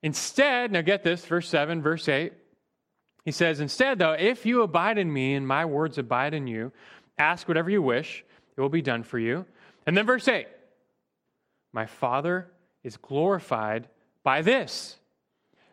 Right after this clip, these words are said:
that you bear much fruit, and so become my disciples?"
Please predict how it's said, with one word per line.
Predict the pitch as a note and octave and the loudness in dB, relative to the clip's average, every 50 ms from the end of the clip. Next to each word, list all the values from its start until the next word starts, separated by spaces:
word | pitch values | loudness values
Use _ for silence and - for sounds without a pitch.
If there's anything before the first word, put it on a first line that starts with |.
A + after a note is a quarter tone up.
| _ _ | _ _
that | - D#3+ D#3 - | -2 -2 -2 0
you | F#3 F3+ | -2 -4
bear | D3+ B2 A#2 D#3 D#3+ F3+ G3 G#3+ G#3+ | -4 -2 0 2 2 2 2 0 0
much | G#3 F#3 F#3+ F#3+ G3+ G3+ G3+ - - - - - _ _ _ | 0 0 0 0 0 -2 -4 -8 -12 -12 -14 -18 _ _ _
fruit, | _ - - - - - - B3 C4+ G#3+ D3+ - - - _ _ _ _ _ _ _ _ _ _ _ _ _ _ _ _ _ _ | _ -20 -20 -20 -8 -2 0 2 2 2 2 0 -6 -14 _ _ _ _ _ _ _ _ _ _ _ _ _ _ _ _ _ _
and | - D3 D3+ D#3 D3+ | -4 -2 -2 -2 -4
so | - - F3 E3+ D#3+ D#3 D3+ D3 C#3+ C3+ B2+ - - _ _ _ _ _ _ _ _ _ _ _ _ _ _ | -2 0 0 2 2 2 2 0 0 -2 -4 -6 -14 _ _ _ _ _ _ _ _ _ _ _ _ _ _
become | E3 D3+ - - - D#3+ D3+ F#3 | -8 -8 -6 -2 0 0 0 2
my | A3 A#3+ B3+ C4 | 2 0 0 2
disciples?" | C4+ C#4 B3+ - C4+ C4+ C#4+ C#4+ D#4 D#4+ E4 - - - - - | 0 0 0 2 2 2 2 0 0 -2 -4 -4 -8 -16 -20 -20